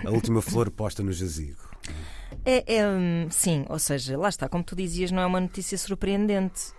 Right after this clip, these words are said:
Speaker 2: E, aliás, até creio que nesse mesmo artigo se enumeravam alguns, hum, sites, eh, algumas publicações,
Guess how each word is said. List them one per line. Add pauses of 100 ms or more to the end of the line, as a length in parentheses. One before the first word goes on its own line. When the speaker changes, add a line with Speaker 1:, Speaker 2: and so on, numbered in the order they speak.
Speaker 2:
E,
aliás,
até (140)
creio
que
nesse
mesmo
artigo
se
enumeravam
alguns, (580)
hum,
sites,
eh,
algumas
publicações,